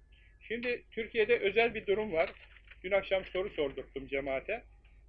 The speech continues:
"Sorularınız varsa söyleyin." filan dedim. Efendim, e, Türkiye'nin durumu ne olacak? Bizim dışarıdaki görevlerimiz ne filan diye soruyorlar. Doğru.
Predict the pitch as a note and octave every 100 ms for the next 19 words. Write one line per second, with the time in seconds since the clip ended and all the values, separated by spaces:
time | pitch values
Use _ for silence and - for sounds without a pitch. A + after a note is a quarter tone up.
0 | - E3 G3 F3+ E3+ E3 D#3+ D#3 C#3+ D#3
1 | D#3 D3+ C3+ D3+ D3+ C3+ F#3 B3+ - _
2 | - - - - - - - - - -
3 | - - - - - E3+ F3 G3+ B3+ -
4 | F#3+ F#3 F#3 F3+ F#2+ - - - - -
5 | - - - - - A3 G#3+ A3+ A#3 A3
6 | G#3 G3+ A3+ C4 - - - D3 - -
7 | D#3 G3 G#3 D#3+ G#3 C#4 - _ - -
8 | - - F3+ A3 - - - - - -
9 | F3+ F#3+ F3+ F3+ G3 F#3+ F#3 E3 D#3+ D3+
10 | G#3 G#3 F3 C#3+ - - E3 E3 D3 D3+
11 | A3 - F3+ D#3+ C3+ A3 - - - -
12 | - - - - - A3+ G#3 D#3 A3+